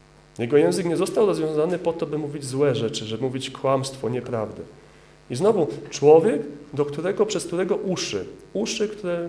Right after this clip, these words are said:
które są otwarte czy czyste, m, poprzez życie w łasce uświęcającej, uszy duszy, słuch serca. Człowiek, który słyszy prawdy wiary, może mówić dobrze, może mówić dobre rzeczy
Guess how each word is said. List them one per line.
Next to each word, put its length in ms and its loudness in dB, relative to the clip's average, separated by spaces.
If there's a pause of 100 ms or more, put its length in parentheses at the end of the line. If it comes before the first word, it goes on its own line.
które 260 -6
są 240 -2 (180)
otwarte 560 -2
czy 120 -12
czyste, 440 -4 (280)
m, 80 -8 (840)
poprzez 360 -6 (100)
życie 300 -6
w 60 -8
łasce 320 -6
uświęcającej, 760 -6 (360)
uszy 380 -4 (280)
duszy, 420 -4 (920)
słuch 420 -2 (500)
serca. 520 -4 (520)
Człowiek, 320 2
który 180 -4
słyszy 520 -2
prawdy 440 -6
wiary, 340 0 (360)
może 300 0
mówić 340 -4
dobrze, 420 -2 (920)
może 240 2
mówić 260 -4
dobre 340 -2
rzeczy 420 -4